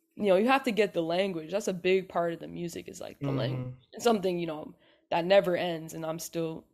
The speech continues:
Speaker 1: I'm still working on. But, like, as I, um, as I s-, was developing more,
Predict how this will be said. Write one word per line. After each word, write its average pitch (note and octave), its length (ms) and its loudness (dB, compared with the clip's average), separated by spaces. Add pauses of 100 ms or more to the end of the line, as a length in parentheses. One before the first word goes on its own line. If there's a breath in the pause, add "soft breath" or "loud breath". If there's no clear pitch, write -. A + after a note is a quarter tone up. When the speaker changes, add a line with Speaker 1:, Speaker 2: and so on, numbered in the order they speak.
(140)
Speaker 1:
I'm E3+ 160 -6
still F3 280 0
working E3 320 -6
on. D#3 180 -12 (680 soft breath)
But, G#3+ 140 8
like, G3+ 240 6
as G#3+ 240 6
I, G3 360 6 (140)
um, F3 420 -2 (280)
as A3 200 6
I F#3 80 6
s-, F#3 140 -4 (140)
was F#3 180 -4
developing F#3+ 600 4
more, F#3+ 500 0